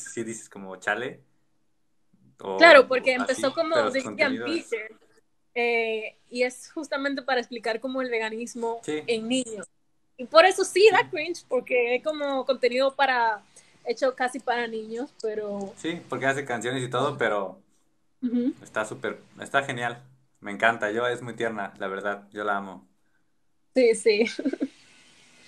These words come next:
Speaker 1: Dice, "¿consideran que la transición de poco a poco en la alimentación plant-based es necesaria?". No, no es necesaria. O sea, n-,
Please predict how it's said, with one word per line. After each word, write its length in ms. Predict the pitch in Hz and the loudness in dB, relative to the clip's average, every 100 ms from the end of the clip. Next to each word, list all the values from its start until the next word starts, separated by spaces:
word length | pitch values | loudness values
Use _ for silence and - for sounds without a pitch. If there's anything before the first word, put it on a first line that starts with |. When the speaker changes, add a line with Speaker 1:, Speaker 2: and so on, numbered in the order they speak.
| - - - - - | -20 -20 -20 -20 -20
Speaker 1:
Dice, 420 | - 120 120 104 - | -12 -8 -4 -4 -2
"¿consideran 520 | 131 135 135 165 170 | -2 0 2 2 4
que 80 | 147 | 4
la 140 | 131 | 6
transición 600 | 120 113 117 - 135 147 | 4 2 -2 0 0 2
de 80 | 139 | 0
poco 240 | 139 135 | 0 0
a 80 | 135 | -2
poco 280 | 135 131 135 | -4 -4 -2
en 60 | 117 | -2
la 40 | |
alimentación 720 | 110 104 - 107 - 123 120 | -2 -4 -4 -4 0 0 0
plant-based 540 | 117 117 117 110 110 - | 0 0 0 -4 -4 -6
es 120 | 104 | -8
necesaria?". 840 | 110 104 95 110 120 135 160 - _ _ _ _ - - _ - | -8 -10 -2 -2 0 -2 -4 -8 _ _ _ _ -20 -20 _ -18
No, 280 | 104 123 135 | -2 2 2
no 100 | 143 | 2
es 40 | 147 | -4
necesaria. 880 | 143 135 - 120 117 107 101 101 - _ _ _ _ _ - - - - - | -6 -8 -2 0 0 -2 -4 -8 -20 _ _ _ _ _ -16 -14 -14 -18 -12
O 60 | 107 | -4
sea, 180 | 123 117 | 0 0
n-, 340 | 113 117 - | 0 -10 -16